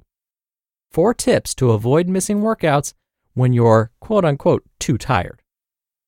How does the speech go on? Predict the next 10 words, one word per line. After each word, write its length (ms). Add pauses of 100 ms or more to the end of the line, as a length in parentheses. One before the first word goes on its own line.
(200)
Tip 200
number 240
one, 320 (800)
go 100
straight 420
from 220
work 300 (180)
to 100
the 120
gym. 240